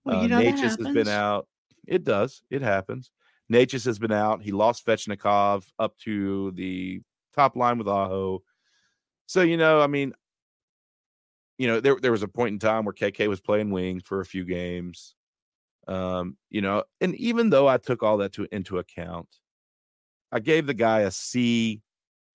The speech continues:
Speaker 2: Um, he has been just, I, I just feel like he's been below average. He's not playing up to his ability.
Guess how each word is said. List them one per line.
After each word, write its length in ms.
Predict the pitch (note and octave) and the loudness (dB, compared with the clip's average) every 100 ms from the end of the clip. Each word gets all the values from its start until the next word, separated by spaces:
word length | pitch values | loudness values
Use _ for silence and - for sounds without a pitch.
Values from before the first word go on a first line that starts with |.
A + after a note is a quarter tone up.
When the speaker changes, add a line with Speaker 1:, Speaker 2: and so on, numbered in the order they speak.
| _ _ _ - | _ _ _ -6
Speaker 2:
Um, 440 | F2+ F2 F2 E2+ | -4 -4 -6 -10
he 380 | - G#2 G#2 G2 | -10 -6 -4 -4
has 220 | G2 F2 | -4 -8
been 440 | - F#2+ F#2+ F#2 - _ | -6 -6 -6 -8 -14 _
just, 720 | - A#2+ A#2 A2 - - - _ _ _ _ _ _ _ _ _ _ _ _ _ _ _ _ _ - | -2 2 2 0 -6 -20 -20 _ _ _ _ _ _ _ _ _ _ _ _ _ _ _ _ _ -12
I, 220 | G2+ - | -10 -8
I 80 | G2 | -8
just 220 | F#2+ G2+ | -8 -12
feel 140 | - G#2 | -4 -2
like 160 | G2+ | -2
he's 160 | - F#2 | -4 -6
been 200 | G#2 F#2+ | -6 -4
below 380 | F#2 F#2 F#2+ F2 | -4 0 0 0
average. 400 | F#2 F#2 F#2+ F2 | 0 -2 -4 -8
He's 140 | F2+ | -10
not 220 | F#2 F#2 | -6 -4
playing 240 | - F#2+ F#2 | -2 -2 -2
up 100 | - | -6
to 100 | G2 | -4
his 100 | F2+ | -4
ability. 480 | F#2 F#2 F#2 F2+ | -2 -2 -2 -2